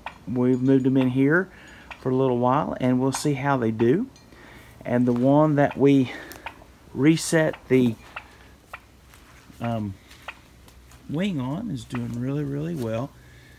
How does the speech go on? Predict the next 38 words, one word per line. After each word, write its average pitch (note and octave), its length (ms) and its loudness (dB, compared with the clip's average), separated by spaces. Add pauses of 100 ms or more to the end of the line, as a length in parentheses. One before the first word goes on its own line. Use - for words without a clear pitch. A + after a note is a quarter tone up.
(680)
There D#3 140 2
was B3+ 260 4
a, F#3+ 220 2
there D#3 160 -2
was G3 240 -2
a E3 60 -4
fracture. D3 540 -6
I D#3+ 40 -2
wanna F#3+ 180 -4
make D3 220 -2 (300)
very C3 180 -2
clear, C3+ 260 -2
there C#3 120 0
was G3+ 220 -4
a G3 60 -8
small D3 340 -4
fracture C#3 560 -4
there, G#2+ 180 -2
but A2 160 -2
it C3+ 140 -2
was C3 160 -6
mostly D#3+ 460 -2
just A2 420 -6
dislocated. F#2+ 960 -4 (960)
And G2+ 140 -6
so B2 180 4
I - 20 8
may, C3+ 300 6
uh, G#2+ 120 4 (440)
I D#3+ 80 -2
may F3+ 160 2
have - 120 -4
spoken C#3 580 2
my A2 180 2
excitement G#2+ 720 -2 (720)
a - 80 0
little B2+ 160 4
bit A#2 240 0